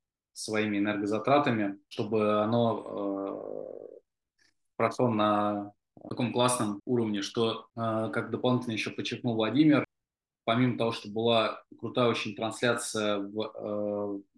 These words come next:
В К, Ф К Р, э, будет также еще, э,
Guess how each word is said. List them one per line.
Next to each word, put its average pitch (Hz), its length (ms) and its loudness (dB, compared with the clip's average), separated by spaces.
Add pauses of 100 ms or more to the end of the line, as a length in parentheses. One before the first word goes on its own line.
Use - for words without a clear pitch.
(300)
В 104 100 -10
К, 113 420 2
Ф 113 100 -6
К - 80 -2
Р, 131 360 2
э, 120 460 2
будет 131 240 4
также 127 260 4
еще, 113 600 2 (180)
э, 110 40 -6